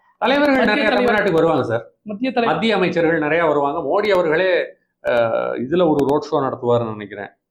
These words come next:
Speaker 1: அஹ், சேலம்ல ஒரு ரோட் ஷோ பண்ணுவாருன்னு நினைக்கிறேன். திருச்சியில பண்ணலாம், ராமநாதபுரத்துல பண்ணலாம். இதெல்லாம் எனக்கு கிடைத்த ஆஃப்லைன் நியூஸ்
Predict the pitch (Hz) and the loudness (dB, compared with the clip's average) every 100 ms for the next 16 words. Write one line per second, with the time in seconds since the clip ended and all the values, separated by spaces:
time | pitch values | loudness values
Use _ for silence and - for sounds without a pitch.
0 | _ - 101 95 - - - _ _ - | _ -14 -12 -10 -14 -20 -20 _ _ -12
1 | - 135 151 156 139 123 113 110 - 120 | -4 0 0 0 -2 -2 -2 -6 -6 -12
2 | 113 110 107 98 101 104 101 120 123 170 | -10 -10 -12 -14 -20 -20 -14 -14 -8 -6
3 | 131 113 107 101 101 _ _ _ _ _ | -6 -8 -8 -8 -8 _ _ _ _ _
4 | _ 107 139 147 123 110 101 98 101 98 | _ -4 -2 -2 -4 -6 -6 -8 -8 -10
5 | 98 98 104 107 123 107 101 _ - 104 | -12 -12 -10 -8 -8 -8 -14 _ -10 -10
6 | 104 - 98 98 110 127 110 98 _ _ | -10 -10 -8 -6 -6 -6 -10 -10 _ _
7 | _ _ _ _ 117 110 - | _ _ _ _ -12 -12 -12